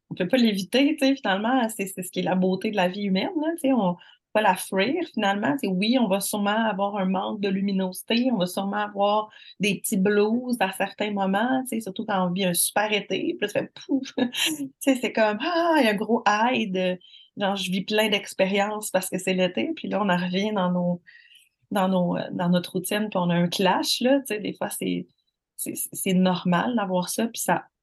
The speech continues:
ce qui est important de retenir, c'est que ça dure pas, tu sais, ça passe, mais c'est ça, c'est comme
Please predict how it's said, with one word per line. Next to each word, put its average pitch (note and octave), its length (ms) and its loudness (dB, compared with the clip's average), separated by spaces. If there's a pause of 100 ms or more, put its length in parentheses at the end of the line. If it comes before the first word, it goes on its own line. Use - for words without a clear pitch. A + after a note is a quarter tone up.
(260)
ce - 80 -20
qui - 100 -20
est G3 60 0
important F#3+ 260 0
de G3+ 40 2
retenir, G#3 240 -2
c'est - 100 -10
que - 60 -14
ça E3+ 140 2
dure G#3+ 460 -2
pas, G#3 300 0 (180)
tu A#3 140 -2
sais, A#3+ 80 -6
ça F3+ 260 2
passe, G#3 520 2
mais F3+ 180 2
c'est F3 180 -8
ça, F3 300 -2
c'est - 240 -12
comme E3 320 -4